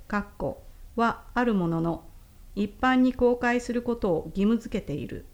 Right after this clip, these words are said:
これら会議のほとんどの生中継ビデオはインターネットで視聴できる。議会はこれらビデオの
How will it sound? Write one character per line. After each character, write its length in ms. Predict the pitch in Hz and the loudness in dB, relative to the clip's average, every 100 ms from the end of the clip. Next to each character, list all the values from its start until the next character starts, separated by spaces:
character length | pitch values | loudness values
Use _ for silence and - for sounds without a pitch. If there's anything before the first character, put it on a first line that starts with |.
| - - - - - - - - | -20 -20 -20 -20 -20 -20 -20 -4
こ 140 | - | 4
れ 100 | 269 285 | 6 6
ら 180 | 220 | 4
会 320 | - 240 247 185 | 0 0 2 2
議 80 | |
の 100 | 180 | 2
ほ 140 | 160 196 | 0 0
と 180 | 240 226 | 2 2
ん 60 | |
ど 100 | 180 | 2
の 240 | 147 139 - | 0 -2 -6
生 300 | - 202 254 | 0 4 4
中 260 | 254 - 247 | 2 -2 -2
継 220 | 240 233 | 2 2
ビ 100 | 226 | 2
デ 140 | 220 170 | 2 2
オ 100 | 170 | 0
は 160 | - - - | -4 -10 -6
イ 120 | 226 254 | 2 4
ン 120 | 262 | 4
タ 160 | 254 | 2
ー 20 | 247 | 2
ネ 120 | 254 | 2
ッ 20 | |
ト 180 | 247 190 | -2 -4
で 140 | 160 | -4
視 160 | - - | -6 -4
聴 200 | 185 175 | 0 0
で 120 | 165 | 0
き 180 | - 165 | -4 -8
る。 160 | - - - - - - - - - - - - - - | -8 -12 -20 -20 -20 -20 -20 -20 -20 -20 -20 -20 -12 -2
議 160 | 254 | 0
会 260 | 277 233 190 | 2 2 2
は 100 | 170 | 0
こ 160 | - | 2
れ 120 | 226 247 | 4 4
ら 220 | 165 - | 4 0
ビ 160 | 208 262 | 0 4
デ 140 | 269 | 4
オ 140 | 196 | 4
の 260 | 151 - - | 0 -2 -8